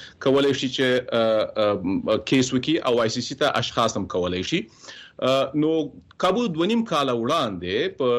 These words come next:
آ، د دوه زره دویشتم په جولای کې په لومړي ځل باندې ما، آ، آی سی سی ته مراجعه وکړله. آی سی سی البته درې جوریسډکشنز لري، یعنی پرسنل جوریسډکشن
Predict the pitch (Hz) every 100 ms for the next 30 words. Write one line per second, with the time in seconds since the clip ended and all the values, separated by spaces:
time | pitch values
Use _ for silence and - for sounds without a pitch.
0 | 117 113 107 101 98 95 92 95 117 135
1 | 147 135 127 127 160 131 117 135 135 -
2 | 98 104 113 107 107 98 95 98 101 -
3 | 98 95 - 95 98 - 110 101 95 92
4 | 92 104 104 147 175 160 127 113 135 120
5 | 120 120 107 113 123 104 98 87 110 -
6 | 107 104 120 156 131 110 - 123 120 127
7 | 110 107 110 113 123